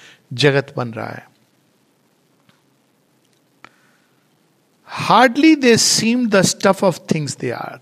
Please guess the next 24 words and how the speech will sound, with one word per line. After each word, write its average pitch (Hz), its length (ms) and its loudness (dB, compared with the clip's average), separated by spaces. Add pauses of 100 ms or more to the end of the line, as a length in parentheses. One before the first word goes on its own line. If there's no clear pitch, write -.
(120)
मनुष्य 175 360 -6
को 180 180 -6
विश्वास 139 540 -4
नहीं 143 120 -10
होता 110 260 -16 (340)
अगर - 180 -14
वो 127 120 -6
देख 127 340 -6
ले 117 100 -10
तो, - 280 -20 (720)
क्योंकि 175 240 -6
वो 185 160 0
तो 240 180 -2
मनुष्य 190 520 0
के 247 260 -2 (260)
मानव 143 460 -4
लोक 214 300 2
में 233 200 -2
ऐसी 214 280 -2
कोई 220 180 -4
चीज 220 260 -4
है 147 160 4
ही 185 240 4
नहीं। 139 280 -4